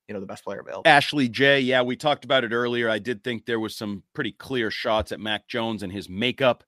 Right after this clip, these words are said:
Speaker 2: and I took it the same way you did, that he, uh, uh, actually, the first part of your comment, "Elliott took shots at Mac Jones. Looks like he'll be traded or a third string Q B next season." No, I,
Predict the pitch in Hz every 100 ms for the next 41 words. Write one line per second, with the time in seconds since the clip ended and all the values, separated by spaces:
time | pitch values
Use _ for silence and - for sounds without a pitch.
0 | _ _ - 107 107 107 131 101 113 -
1 | 127 117 110 104 135 135 127 127 120 _
2 | _ _ 113 107 101 120 117 110 110 101
3 | - - 107 - - 123 - 101 92 139
4 | 135 - 110 95 87 - 95 90 85 -
5 | - 147 156 151 - 151 139 - 135 131
6 | 120 113 104 147 147 135 135 - 131 123
7 | 127 110 - 143 147 127 120 104 139 139
8 | 120 139 123 - 131 127 123 117 - 123
9 | 104 113 98 104 98